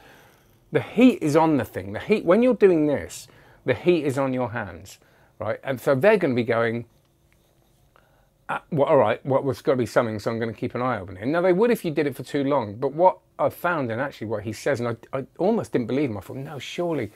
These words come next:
is that, that w-, they respond and start laughing, 'cause it is funny. It's something, this really weird thing. And almost, y-, and it's very easy to,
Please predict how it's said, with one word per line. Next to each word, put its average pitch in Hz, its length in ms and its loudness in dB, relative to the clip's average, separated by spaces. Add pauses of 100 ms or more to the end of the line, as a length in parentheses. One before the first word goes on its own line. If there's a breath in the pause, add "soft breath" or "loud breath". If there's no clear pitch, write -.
(800 soft breath)
is 151 140 0
that, 165 220 -2
that - 260 -4
w-, 156 220 -6
they 190 220 6
respond 190 520 2
and 127 100 0
start 143 280 0
laughing, 156 580 0
'cause 139 140 -4
it - 100 -6
is 180 180 0
funny. 98 540 -4
It's - 160 -6
something, 151 300 -2
this 139 200 -4 (200)
really 156 420 4
weird 143 340 0
thing. 120 380 -4 (920 soft breath)
And 170 160 4
almost, 208 520 4 (260)
y-, 180 160 -6 (180)
and 175 120 0
it's 151 160 -4
very 190 320 4
easy 151 240 0
to, 147 200 -8